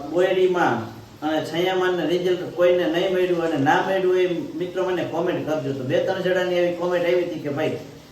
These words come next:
અ, વેલડી એટલે કે નારી અથવા તો નોરી ઘણા વિસ્તારમાં કહે છે, એ લોકોને એમાં રિઝલ્ટ મળેલું નથી. તો મિત્રો, જે વેલડી,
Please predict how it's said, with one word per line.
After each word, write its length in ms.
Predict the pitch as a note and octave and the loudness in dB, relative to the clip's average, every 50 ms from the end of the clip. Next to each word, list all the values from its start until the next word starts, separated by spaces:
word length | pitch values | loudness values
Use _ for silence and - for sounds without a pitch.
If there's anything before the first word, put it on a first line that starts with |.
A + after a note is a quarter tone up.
| - - - C3+ | -20 -20 -8 -6
અ, 40 | |
વેલડી 680 | C#3 C#3 C3+ C3 B2 C3 D#3 F3 F#3 G3 F#3 F3 D3 B2+ | -2 0 0 0 0 2 2 4 4 4 4 4 2 0
એટલે 440 | - - - D3 D#3 D#3+ F3 F3 | -2 -6 -8 -8 -8 -4 -2 0
કે 180 | F3 E3+ - E3 | 0 0 0 0
નારી 420 | D3 C#3 D3 E3 F3+ F#3 F3 C#3+ B2 - - - - - - | 2 4 4 6 6 4 4 2 0 -2 -6 -8 -12 -10 -6
અથવા 300 | D3+ D#3 - F3+ F3 E3+ | -6 -4 -2 0 0 0
તો 100 | E3+ E3+ | 0 0
નોરી 360 | E3+ D3+ E3 E3+ F3+ E3+ D#3+ | -2 0 2 2 2 2 0
ઘણા 240 | C#3+ B2+ D3 D#3 D#3+ | 0 -2 -2 0 0
વિસ્તારમાં 600 | D#3 D#3 D#3 - - D#3+ C#3+ C3+ C3 B2+ B2 - | -2 -2 -4 -6 -4 -4 -2 -2 -2 -4 -6 -6
કહે 80 | B2+ B2 | -6 -6
છે, 260 | A#2 A2+ G#2+ - A3 - - - - - - - - - - - - - | -4 -4 -4 -4 -4 -6 -10 -14 -18 -20 -20 -20 -20 -20 -20 -18 -8 -6
એ 40 | D#3+ | -2
લોકોને 380 | E3 F3 F3 F3 F3+ F3+ F3+ F3 | 0 2 2 2 2 0 0 0
એમાં 200 | E3+ F3 E3+ D#3 | -2 0 -2 -2
રિઝલ્ટ 340 | D#3 D3+ D3+ F3 F#3+ - - - - - - - - - - - - - - - - - - - - - - | -2 -2 0 0 0 0 -2 -6 -10 -14 -16 -18 -20 -20 -20 -20 -20 -20 -20 -20 -20 -20 -20 -20 -20 -10 -6
મળેલું 420 | C3 D3+ D#3+ D#3 D#3 C#3+ C#3 C#3 | -4 -2 0 0 0 0 0 0
નથી. 360 | C#3 C#3+ C#3+ - - - - - - - - - - - - - - - | 0 0 -2 -2 -6 -8 -10 -12 -14 -18 -20 -20 -20 -20 -20 -20 -8 -4
તો 80 | E3+ | -2
મિત્રો, 520 | E3+ F#3 G3 G3 F#3+ E3+ - - - - - - - - - - - - - - - - - - - - A2+ | -2 -2 -2 0 0 0 0 -2 -4 -6 -12 -16 -18 -20 -20 -20 -20 -20 -20 -20 -20 -20 -20 -20 -20 -14 -12
જે 200 | A2 A2+ F3+ F3 | 0 4 4 4
વેલડી, 720 | C3+ C3+ E3 C4+ - - G3+ F#3+ D3+ - - - - - | 6 6 4 4 4 6 6 4 4 4 0 -4 -8 -12